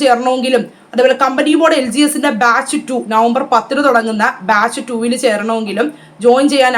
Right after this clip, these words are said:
ആഗ്രഹിക്കുന്നവര് ഈ ഒരു വീഡിയോ ഡിസ്ക്രിപ്ഷനിലും കമന്റ് ബോക്സിലും ഒക്കെ പിൻ ചെയ്ത് വെച്ചിരിക്കുന്ന ഡീറ്റെയിൽസ് നോക്കിയിട്ട് എത്രയും പെട്ടെന്ന് ജോയിൻ ചെയ്യുക കേട്ടോ. ഒരുപാട് നാളൊന്നും ഇതിന്റെ അഡ്മിഷൻ ഞാൻ ഓപ്പൺ ആക്കി വെക്കത്തില്ല, കുറച്ച് നാളെ കാണൂ. നവംബർ പത്ത് കഴിഞ്ഞാൽ പിന്നെ കുറച്ച് ദിവസം കൂടെയൊക്കെ അഡ്മിഷൻ ഓപ്പൺ ആക്കി വെക്കത്തുള്ളൂ.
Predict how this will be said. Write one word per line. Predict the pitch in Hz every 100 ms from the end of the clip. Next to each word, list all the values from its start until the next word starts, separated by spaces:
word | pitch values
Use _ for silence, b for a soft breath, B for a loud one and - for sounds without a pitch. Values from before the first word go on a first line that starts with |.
| 214
ആഗ്രഹിക്കുന്നവര് | 226 254 254 240 190 185 339 B B B 285
ഈ | 339
ഒരു | 302 294 220
വീഡിയോ | 240 240
ഡിസ്ക്രിപ്ഷനിലും | 220 - 240 - 240 262 330
കമന്റ് | 233 220 233
ബോക്സിലും | 233 247 247
ഒക്കെ | 240 240
പിൻ | 247 262
ചെയ്ത് | 285 262 247
വെച്ചിരിക്കുന്ന | 226 220 240
ഡീറ്റെയിൽസ് | 214 208 233 240 240
നോക്കിയിട്ട് | 190 208 214
എത്രയും | 226 247 277
പെട്ടെന്ന് | 247 220 208
ജോയിൻ | 190 202
ചെയ്യുക | 202 185
കേട്ടോ. | 202 185 B B -
ഒരുപാട് | 220 240 254 269 254
നാളൊന്നും | 247 254 247 -
ഇതിന്റെ | 226 226
അഡ്മിഷൻ | 208 233 240 254
ഞാൻ | 240 214
ഓപ്പൺ | 208 247 240
ആക്കി | 240 233
വെക്കത്തില്ല, | 196 240 233 208 208 240
കുറച്ച് | 226 226 277
നാളെ | 226 226 233
കാണൂ. | 208 196 269 233
നവംബർ | 208 214 233 233
പത്ത് | 220 277
കഴിഞ്ഞാൽ | 240 226 240
പിന്നെ | 233 233
കുറച്ച് | 233 240
ദിവസം | 214 233 233
കൂടെയൊക്കെ | 233 226 226 254 B B B 226
അഡ്മിഷൻ | 226 240 247 247
ഓപ്പൺ | 208 247 233
ആക്കി | 233 233
വെക്കത്തുള്ളൂ. | 175 208 226 190